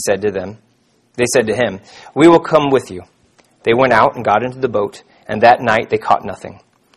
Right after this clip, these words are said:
But when the day was now breaking, Jesus stood on the beach, yet the disciples did not know that it was Jesus. So Jesus said to them, "Children, you do not have any fish, do you?" And they answered, "No." He said to them,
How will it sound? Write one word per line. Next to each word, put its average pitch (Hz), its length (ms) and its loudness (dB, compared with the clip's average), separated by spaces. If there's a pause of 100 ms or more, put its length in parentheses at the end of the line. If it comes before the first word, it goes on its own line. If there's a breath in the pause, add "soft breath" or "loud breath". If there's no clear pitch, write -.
(120)
But 113 120 -2
when 131 120 -2
the 131 60 2
day 139 300 4
was 151 180 -4 (180)
now 135 200 2
breaking, 107 500 -4 (320 loud breath)
Jesus 131 320 -2 (120)
stood 160 180 0
on 160 100 0
the 147 80 -8
beach, 95 440 -14 (260)
yet 104 160 -6
the 113 80 0
disciples 143 580 0
did 131 160 2
not 127 180 0
know 92 260 -8
that 95 200 -8
it 101 80 -4
was 101 240 -8
Jesus. 107 320 -12 (720 soft breath)
So 135 160 2
Jesus 120 420 -4
said 113 200 -2
to 135 100 -4
them, 98 240 -8 (500 loud breath)
"Children, 120 460 0 (240)
you 120 120 -6
do 151 120 -4
not 165 180 0
have 131 240 0
any 113 160 -4 (140)
fish, 196 260 -2
do 160 140 -8
you?" 98 220 -8 (480)
And 98 100 -16
they 101 80 -10
answered, 107 340 -8
"No." 101 280 -8 (600 soft breath)
He - 220 -12
said 127 180 4
to 123 80 -6
them, 104 220 -8